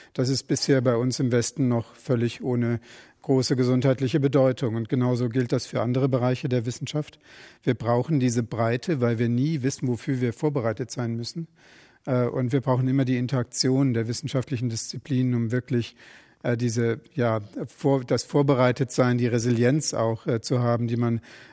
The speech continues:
braucht, um mit echten Herausforderungen dann umgehen zu können. Und in der Gesundheitsforschung war das ein Thema, aber auch in der praktischen Medizin. Wir mussten einerseits auf die Krise reagieren, enorm Ressourcen einsetzen,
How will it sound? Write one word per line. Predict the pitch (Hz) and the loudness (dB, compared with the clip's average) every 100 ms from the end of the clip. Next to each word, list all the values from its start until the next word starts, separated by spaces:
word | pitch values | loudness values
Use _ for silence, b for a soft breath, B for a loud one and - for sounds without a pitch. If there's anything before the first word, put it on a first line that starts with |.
| _ | _
braucht, | 117 123 120 | 0 0 0
um | - 131 | 0 0
mit | 117 - | 0 -4
echten | 202 123 - 135 | -4 -4 -2 0
Herausforderungen | 127 117 117 120 - 123 113 120 | 2 2 0 0 -2 0 0 0
dann | 117 113 113 110 B B _ | 0 0 -2 -6 B B _
umgehen | 139 131 123 113 | -2 2 2 2
zu | 107 139 | -2 -6
können. | - 131 117 | 0 0 2
Und | 117 | 0
in | 123 | 0
der | 120 | 0
Gesundheitsforschung | 113 131 139 131 117 - 127 123 139 123 120 B B B B _ | 0 0 2 2 0 0 2 2 0 0 -2 B B B B _
war | 123 120 | 2 4
das | 120 120 - | 4 2 0
ein | 127 135 | 0 0
Thema, | 131 147 147 135 | 2 2 4 4
aber | 120 | 4
auch | 117 | 2
in | 127 | 2
der | 120 | 0
praktischen | - 120 - 120 127 | 0 -2 -2 -4 -2
Medizin. | 113 107 - - 143 117 131 B B B _ | -2 -2 -4 -2 -2 0 -4 B B B _
Wir | 123 120 | 0 2
mussten | 117 127 - 117 | 2 -2 -2 -2
einerseits | 117 127 123 123 117 190 | 2 2 4 2 0 -2
auf | 123 113 | -4 -4
die | 127 | -6
Krise | - 143 139 135 139 | -4 0 0 2 4
reagieren, | 131 131 131 131 139 147 180 160 _ _ _ _ - | 4 4 2 0 0 0 -2 -6 _ _ _ _ -6
enorm | 180 139 123 120 | 2 4 4 2
Ressourcen | 117 - 135 131 151 | 2 2 2 2 0
einsetzen, | 131 135 131 131 - 135 | 0 0 0 -2 -2 -2